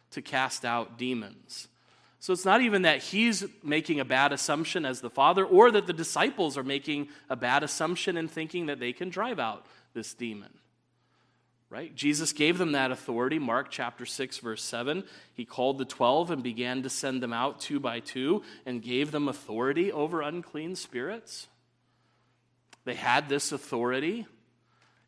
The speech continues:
and they had exercised it successfully. A few verses later in Mark chapter six thirteen, we're told, "And they cast out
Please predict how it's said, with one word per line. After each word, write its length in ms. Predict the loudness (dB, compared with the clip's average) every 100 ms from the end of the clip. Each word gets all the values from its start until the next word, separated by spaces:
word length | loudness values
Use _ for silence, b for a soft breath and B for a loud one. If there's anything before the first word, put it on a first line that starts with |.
| -4
and 140 | 0
they 80 | 2
had 200 | 4 4
exercised 800 | 4 2 0 0 2 2 2 2
it 180 | 2 0
successfully. 960 | -6 -4 -2 -2 -4 -4 -4 -6 -12 _ _ _ _ _ _ _ _ _
A 80 | -20
few 220 | -10 -4
verses 360 | -2 -2 -4 2
later 300 | 4 4 2
in 120 | -2
Mark 240 | -4 -4
chapter 320 | -4 -6 -6 -10
six 320 | -8 -10 -6
thirteen, 460 | -6 -6 -8 -6
we're 80 | -6
told, 280 | -6 -6 -4
"And 100 | -6
they 120 | -6
cast 420 | -6 -8 -8 -4
out 240 | -2 -2